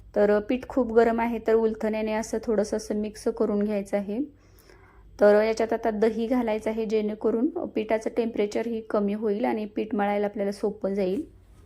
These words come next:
कोथिंबीर घातलेली आहे आणि लसूण आणि मिरची ठेचलेली होती ती घातलेली आहे आणि आता हे पीठ आहे ते मळून घ्यायचं आहे.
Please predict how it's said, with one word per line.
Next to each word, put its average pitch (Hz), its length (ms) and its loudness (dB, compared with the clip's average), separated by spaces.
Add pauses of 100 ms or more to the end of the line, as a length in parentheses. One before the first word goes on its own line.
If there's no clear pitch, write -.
(1300)
कोथिंबीर 226 540 4
घातलेली 254 360 0
आहे 214 240 -2
आणि 202 600 -2
लसूण 214 400 -2
आणि 220 160 0
मिरची 220 380 -4
ठेचलेली 208 480 0
होती 214 200 -4
ती 202 240 -4
घातलेली 220 360 -4
आहे 208 200 -4 (500)
आणि 202 200 0
आता 202 160 -6
हे 208 140 -4
पीठ 226 280 -4
आहे 220 200 -2
ते 240 380 -4 (180)
मळून 208 340 2
घ्यायचं 214 340 -2
आहे. 240 200 -4